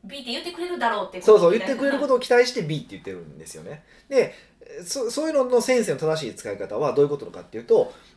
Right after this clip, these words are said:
Speaker 2: えっと、こういうふうに考えてて、A案と B案があります。
Speaker 1: うん。
Speaker 2: で、自分としては、まあ、このメリ-、お互い A案はこういうメリット、デメリットがあります。B案はこういうメリット、デメリットがあって、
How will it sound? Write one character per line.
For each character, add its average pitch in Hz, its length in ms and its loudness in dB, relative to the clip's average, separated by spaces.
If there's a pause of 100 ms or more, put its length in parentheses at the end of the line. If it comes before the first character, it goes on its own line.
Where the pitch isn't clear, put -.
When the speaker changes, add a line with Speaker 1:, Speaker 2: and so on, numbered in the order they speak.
(100)
Speaker 2:
え 143 100 -6
っ 143 80 -12
と、 120 420 0
こ 269 120 -2
う 285 40 0
い - 40 -2
う - 20 -2
ふ 285 120 -4
う 233 60 -4
に 160 60 -6
考 156 80 -4 (140)
え 143 60 2
て 120 200 -2
て、 254 280 0
A 208 60 4
案 127 140 -4
と 107 100 -8
B 180 340 -4
案 107 160 -2
が 80 140 -18
あ 78 60 -18
り 80 100 -20
ま 82 120 -18
す。 165 320 -2 (360)
Speaker 1:
う 220 40 -8
ん。 - 20 -6
Speaker 2:
で、 220 440 2
自 160 160 -8
分 392 240 -4
と 214 120 0
し - 80 -8
て 127 80 2
は、 135 320 0
ま 160 80 0
あ、 - 280 -2
こ 180 80 -8
の 175 100 -6
メ 175 160 -2
リ-、 147 180 -6 (100)
お 170 80 -6
互 202 300 2
い - 80 -6 (240)
A 196 100 0
案 175 160 -2
は 160 280 -2
こ 151 120 -2
う 151 60 0
い 147 80 -4
う - 20 -4
メ 143 120 0
リ 117 40 -8
ッ - 20 -16
ト、 98 140 -8
デ 101 100 -8
メ 104 100 -10
リ 98 60 -12
ッ 87 40 -18
ト 92 100 -14
が 85 100 -14
あ 85 60 -16
り 85 60 -18
ま 98 100 -16
す。 180 260 -6 (240)
B 165 220 -2
案 147 100 -2
は 151 60 -4
こ 151 120 0
う 151 40 0
い 151 40 -4
う - 20 -6
メ 147 100 -2
リ 117 60 -6
ッ - 40 -16
ト、 95 160 -10
デ 98 120 -10
メ 107 80 -12
リ 98 60 -14
ッ 82 60 -20
ト 85 100 -14
が 82 200 -16
あ 120 80 -14
っ 117 80 -18
て、 - 460 0